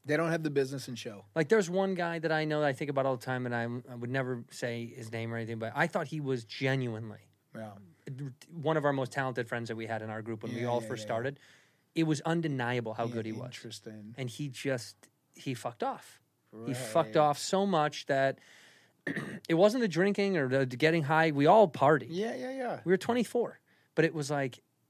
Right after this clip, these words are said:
Speaker 2: he just didn't give enough of a fuck.
Speaker 1: I, I've had this similar thing.
Speaker 2: And you're like, "Don't you care? You're better than all of us."
Speaker 1: So get out there. Yeah.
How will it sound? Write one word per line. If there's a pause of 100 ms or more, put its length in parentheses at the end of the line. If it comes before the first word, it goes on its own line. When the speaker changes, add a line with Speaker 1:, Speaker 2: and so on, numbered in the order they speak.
(120)
Speaker 2:
he
just
didn't
give
enough
of
a
fuck.
Speaker 1:
I,
I've
had
this
similar
thing.
Speaker 2:
And
you're
like,
"Don't
you
care?
You're
better
than
all
of
us."
Speaker 1:
So
get
out
there.
Yeah.